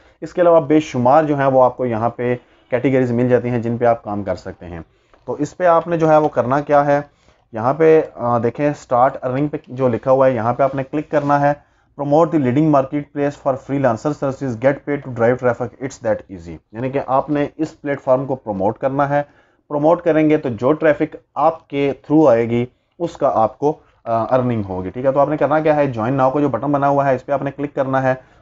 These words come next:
और इनका एफिलिएट प्रोग्राम जो है वो ज्वाइन कर लेना है। तो अभी हम इनकी डिटेल देख लेते हैं कि यहाँ पे क्या होता है।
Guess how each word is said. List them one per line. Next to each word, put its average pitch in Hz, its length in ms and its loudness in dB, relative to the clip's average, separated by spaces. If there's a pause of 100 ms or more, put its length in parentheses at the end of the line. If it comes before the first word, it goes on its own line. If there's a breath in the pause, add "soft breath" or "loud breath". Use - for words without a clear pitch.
और 143 120 -6
इनका 135 240 2
एफिलिएट 131 280 -2
प्रोग्राम 113 300 0
जो 113 80 2
है 113 80 4
वो 113 100 2
ज्वाइन 104 260 -4
कर 92 200 -2
लेना 87 240 -4
है। 85 140 -6 (360 soft breath)
तो 139 60 -4
अभी 147 120 0
हम 170 140 2
इनकी 165 160 0
डिटेल 143 300 0
देख 151 180 2
लेते 143 180 0
हैं 143 160 0
कि 143 60 -2
यहाँ 113 180 0
पे 131 120 -6
क्या 139 160 0
होता 139 300 0
है। 139 160 -8